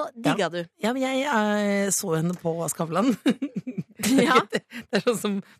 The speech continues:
Speaker 2: fatteren sier, at han
Speaker 1: Ja.
Speaker 2: presentert for popmusikk via Skavlan.
Speaker 1: Ja.
Speaker 2: Eh, men veldig ålreit jente.
Speaker 1: Veldig ålreit jente.
Speaker 2: Veldig
Speaker 1: Hun er
Speaker 2: ålreit
Speaker 1: god.
Speaker 2: jente.
Speaker 1: Hun
Speaker 2: Hun
Speaker 1: er god.
Speaker 2: Men hun har jo kjøpt jo en leilighet til, eh, bestemoren sin.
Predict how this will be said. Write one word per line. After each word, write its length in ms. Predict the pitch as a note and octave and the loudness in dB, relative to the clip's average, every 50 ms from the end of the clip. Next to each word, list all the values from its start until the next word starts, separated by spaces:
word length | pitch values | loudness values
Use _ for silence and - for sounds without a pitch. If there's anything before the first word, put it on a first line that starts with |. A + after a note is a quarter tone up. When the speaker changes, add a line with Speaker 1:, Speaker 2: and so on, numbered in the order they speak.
| - | -10
Speaker 2:
fatteren 320 | - D#3+ - - F3 F3+ F3+ | -10 -8 -4 -4 -4 -4 -4
sier, 220 | - A3+ C4 C#4 A#3 - - - - | -4 -4 -6 -6 -8 -14 -18 -10 -6
at 120 | D4+ - | -2 0
han 120 | - A3 G#3+ | 2 2 2
Speaker 1:
Ja. 40 | C#4 B3 | 2 0
Speaker 2:
presentert 320 | A3 A#3 A3+ A3 G#3 F#3 | -2 -2 0 0 -2 -2
for 180 | G3 G3+ G#3 F#3+ | -2 -2 -4 -4
popmusikk 380 | - - F#3 F3 G#3+ G#3+ - | -4 -6 -6 -6 -6 -6 -6
via 240 | F#3 F3 F3 F3+ G3 G3+ | -6 -2 0 0 0 0
Skavlan. 380 | - A#3+ G#3+ F3+ G#3 A3+ - - _ _ _ - - - - | 0 -2 -2 0 0 -2 -2 -4 _ _ _ -20 -8 -2 2
Speaker 1:
Ja. 180 | A#3+ B3+ G#3 | 4 4 6
Speaker 2:
Eh, 160 | G#3+ G#3 G3+ G#3+ | 6 4 2 0
men 160 | G#3+ C4 C#4 | -2 -4 -6
veldig 480 | G3+ E3+ G#3 D4 D#4 C4+ A3+ F3 G#3+ C#4+ | -6 -2 0 0 0 0 0 0 0 2
ålreit 240 | C#4 C4+ D4 D#4 D#4 | 2 2 0 0 -2
jente. 340 | D#4+ E4 - - - - - - _ - - - - - _ - | -2 -4 -6 -8 -10 -12 -12 -12 _ -14 -14 -14 -14 -10 _ -2
Speaker 1:
Veldig 560 | - F3+ G3+ C4+ C4+ A#3+ A3 A3+ F#3+ G#3 A3+ G3+ | -2 2 2 2 2 2 0 0 0 0 0 0
ålreit 340 | F#3+ F3 F3 F3 F#3 F#3 | 0 0 -2 -4 -6 -4
jente. 100 | - - | 0 2
Speaker 2:
Veldig 220 | B3 A#3 G#3+ G3 G#3+ | 2 2 2 2 2
Speaker 1:
Hun 0 | |
er 60 | A3+ | 2
Speaker 2:
ålreit 120 | G3+ G3+ | 2 2
Speaker 1:
god. 300 | A3+ C4+ D4 D#4+ F4 F4+ | 2 2 2 2 2 0
Speaker 2:
jente. 80 | B3+ - - - - - | -2 -4 -8 -12 -8 -4
Speaker 1:
Hun 120 | - A#3 B3+ | 0 2 2
Speaker 2:
Hun 140 | C4 C#4 D4 G#3+ | 4 2 2 0
Speaker 1:
er 40 | A3+ G3+ | -2 -4
god. 220 | F#3 G3 G#3 G#3 F3+ | -8 -8 -8 -8 -4
Speaker 2:
Men 120 | - C4 C#4 | -2 0 0
hun 200 | C4 C#4+ D4+ D#4+ | 2 0 0 0
har 140 | F4+ C#4+ C4 B3+ | 0 0 2 0
jo 80 | B3+ - | -2 -4
kjøpt 200 | A#3+ - - - | -8 -8 -6 -4
jo 100 | F3+ F#3+ | -2 -2
en 160 | G#3+ A3 A3+ | 0 0 -2
leilighet 420 | A#3+ - C4 G#3+ F#3+ F3+ F3+ F#3 - | -2 -2 -4 -4 -4 -6 -8 -8 -6
til, 180 | - F#3+ F#3 F#3+ G3 G3 | -4 -4 -2 -2 -4 -6
eh, 440 | G3 G3 G3+ F#3+ F#3+ F#3+ F#3+ G3 G3 | -6 -8 -6 -6 -6 -4 -4 -2 -2
bestemoren 380 | F#3 G#3+ - - G3 E3 D#3+ F3 | -2 -2 -2 -4 -8 -8 -6 -6
sin. 200 | G3+ A3+ G#3 | -6 -6 -8